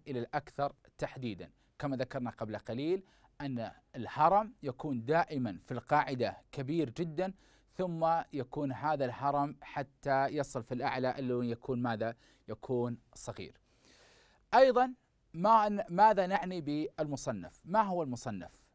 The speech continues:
ماذا نقصد بالمصنف؟ المصنف هو عبارة عن مجموعة من المخلوقات الحية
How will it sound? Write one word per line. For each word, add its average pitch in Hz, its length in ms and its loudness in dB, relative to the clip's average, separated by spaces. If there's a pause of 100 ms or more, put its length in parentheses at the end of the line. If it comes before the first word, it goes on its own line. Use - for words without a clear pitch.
(100)
ماذا 151 320 0
نقصد 143 440 -6
بالمصنف؟ 123 1400 -4 (1080)
المصنف 208 640 0
هو 175 120 0
عبارة 160 340 2
عن 139 240 -4
مجموعة 127 560 -6
من 131 300 -6
المخلوقات 127 840 0 (140)
الحية 151 680 -2